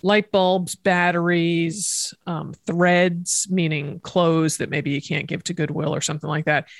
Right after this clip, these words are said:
And then, um, every pickup, there's a special category. And it could, yesterday it was corks. And, um,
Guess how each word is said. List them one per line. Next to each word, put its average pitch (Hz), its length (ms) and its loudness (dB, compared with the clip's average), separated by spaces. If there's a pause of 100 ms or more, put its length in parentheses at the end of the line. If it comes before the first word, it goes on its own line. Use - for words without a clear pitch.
(120)
And 180 120 0
then, 160 240 0 (140)
um, 143 320 -2 (120)
every 175 220 0
pickup, 190 360 0
there's 151 180 -2
a 147 60 -4
special - 380 -4
category. 127 840 -4 (320)
And 139 140 -6
it - 100 -10
could, 165 320 -4
yesterday 151 400 -4
it - 80 -6
was - 140 -10
corks. - 760 -6 (340)
And, 160 540 -6
um, 165 560 -6